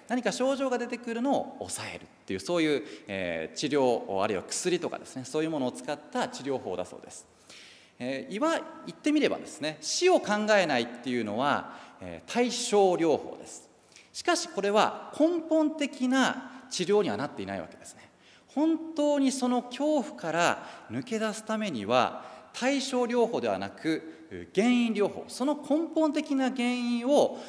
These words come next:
何とかしていく必要があります。そして、この聖書という書物には、なんとその死に対する根本的な、根源的な解決が表されているんです。そこで、えー、今日はですね、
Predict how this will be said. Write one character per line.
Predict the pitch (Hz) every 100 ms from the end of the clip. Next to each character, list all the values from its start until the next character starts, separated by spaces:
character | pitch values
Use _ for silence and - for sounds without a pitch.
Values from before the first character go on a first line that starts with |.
| - -
何 | 143 254 254
と | 165
か | 123
し | -
て | 120
い |
く | 120
必 | - -
要 | 113 110
が | 127 110 - -
あ |
り | 82
ま | -
す。 | - - - - -
そ | 202
し | 196
て、 | 220 202 - - -
こ | 214
の | 214
聖 | - - 339 359
書 | 247
と | 208 160
い |
う | 131
書 | -
物 | 175 147 -
に | 113 104
は、 | 123 123 82 - - -
な | 143 277
ん | 277 -
と | 135
そ | -
の | 131 117
死 | - - 311
に | 269
対 | - 170 151
す | 151 139
る | 139 101 - - - -
根 | 214 247
本 | 240 226 220
的 | 185 185
な、 | 180 123 - - - -
根 | 214 254
源 | 262 269 262
的 | 254 240 240
な | 226
解 | 233 240 233
決 | 233 220 - 208
が | 277 269 - - -
表 | 101 117 135 151
さ | 135
れ | 117
て |
い | 92
る | 80
ん |
で | -
す。 | - - - _ - - -
そ | -
こ | 208
で、 | 185 170 - - -
え | 113
ー、 | 110
今 | - 294
日 |
は | -
で | -
す | -
ね、 | 147 156